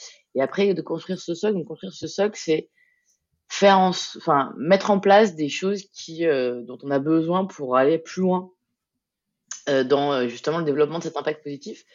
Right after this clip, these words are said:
Donc, euh, des choses assez basiques, hein, comme un bilan carbone, donc on, donc on, qu'on va publier, euh, dans, dans les prochaines semaines. Euh, et, et des petites choses comme ça, se, commencer à consolider en fait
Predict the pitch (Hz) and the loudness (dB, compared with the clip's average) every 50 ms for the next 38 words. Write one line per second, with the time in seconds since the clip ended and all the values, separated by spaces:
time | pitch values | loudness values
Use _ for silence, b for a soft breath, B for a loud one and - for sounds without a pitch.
0 | b b b b b b b b _ _ - 123 120 - - 131 127 120 120 123 | b b b b b b b b _ _ -14 -14 -10 -4 -2 -2 0 0 0 -2
1 | 120 120 123 120 - - - 131 131 135 131 - 139 143 143 147 151 208 214 - | -2 -4 -4 -8 -8 -8 -6 -4 -4 -4 -4 0 2 4 4 4 4 2 0 0
2 | 185 180 175 - 147 131 123 120 127 127 135 131 131 135 135 147 170 180 202 190 | -2 -4 -6 -8 -8 -6 -6 -6 -4 -6 -6 -6 -4 -4 -2 0 0 0 0 -2
3 | 156 135 - - 123 123 123 120 123 127 - - - - 120 - _ _ 240 240 | -6 -8 -12 -16 -18 -18 -18 -20 -20 -20 -20 -20 -20 -20 -20 -20 _ _ -20 -20
4 | _ b b b b b b b _ b b b b b b b b b b b | _ b b b b b b b _ b b b b b b b b b b b
5 | b _ _ - 170 170 165 165 170 170 170 170 165 160 151 - - 180 175 175 | b _ _ 0 2 4 6 8 8 10 10 10 10 8 6 4 -2 -8 -6 -4
6 | 190 190 190 202 202 202 196 180 165 151 151 147 147 143 143 139 135 135 143 143 | -2 -2 0 2 4 4 6 6 6 4 4 4 4 4 4 4 2 0 -4 -8
7 | 139 135 139 143 147 147 - 156 147 - 156 151 151 - 170 170 196 233 247 247 | -10 -10 -10 -10 -10 -12 -12 -16 -18 -16 -18 -20 -16 -16 -12 -10 -8 -6 -6 -6
8 | 240 - - _ _ 147 143 139 139 135 135 135 135 135 135 131 131 131 131 131 | -8 -10 -14 _ _ -12 -10 -8 -8 -6 -6 -6 -8 -8 -8 -10 -10 -12 -14 -14
9 | 131 131 127 123 123 123 120 120 117 _ _ _ _ _ _ _ _ - 160 160 | -16 -16 -18 -18 -20 -20 -20 -20 _ _ _ _ _ _ _ _ _ -8 -6 -4
10 | 151 139 175 165 175 175 - 185 - 214 208 - 196 190 180 196 185 180 147 107 | -4 -4 -4 -4 -4 -6 -6 -8 -10 -10 -6 -6 -6 -6 -4 -4 -4 -4 -6 -8
11 | 107 - - _ _ _ _ _ - - 143 139 139 139 135 123 107 - - - | -12 -16 -20 _ _ _ _ _ -14 -10 -8 -8 -8 -8 -10 -12 -14 -14 -16 -14
12 | 156 151 147 - 175 160 - - 180 185 175 - - 185 185 185 175 208 208 185 | -14 -12 -8 -6 -6 -6 -6 -8 -8 -8 -8 -8 -6 -6 -6 -4 -2 -2 -2 -2
13 | 170 151 - 175 175 - | -4 -4 -4 -4 -4 -4